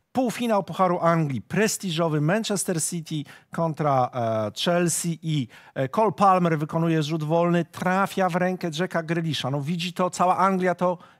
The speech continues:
widziała. Myśmy wszyscy to, e, widzieli. Nie ma,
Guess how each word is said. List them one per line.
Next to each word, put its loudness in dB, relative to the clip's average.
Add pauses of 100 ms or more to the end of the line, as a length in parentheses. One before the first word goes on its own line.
widziała. 2
Myśmy 0
wszyscy -2
to, 0 (340)
e, 2
widzieli. 0 (280)
Nie 4
ma, 4